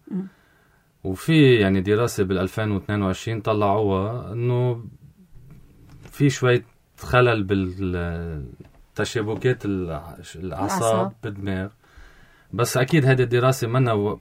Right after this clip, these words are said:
Speaker 2: كافية لحالها، يعني، بعد بدنا وقت أكتر وأكتر تنقدر نتأكد مزبوط إذا في ريليشن شيب أو عليها.
Speaker 1: تتروح ذاكرتنا على الآخر.
Speaker 2: مش، مش بالضرورة، بس هلا هو ال-،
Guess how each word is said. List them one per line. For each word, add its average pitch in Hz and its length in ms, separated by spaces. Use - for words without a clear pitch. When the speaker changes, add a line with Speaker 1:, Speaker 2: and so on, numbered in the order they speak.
Speaker 2:
كافية 104 280
لحالها، 92 400
يعني، 80 140
بعد 90 220
بدنا 101 440
وقت 95 340
أكتر 95 380
وأكتر 92 380
تنقدر 98 360
نتأكد 95 520
مزبوط 92 420
إذا 90 220
في 101 440
ريليشن 95 420
شيب 90 260
أو 85 180
عليها. 98 320
Speaker 1:
تتروح 262 260
ذاكرتنا 220 440
على 202 120
الآخر. - 320
Speaker 2:
مش، 180 340
مش 151 200
بالضرورة، 135 600
بس 110 260
هلا 123 180
هو 160 240
ال-، 147 240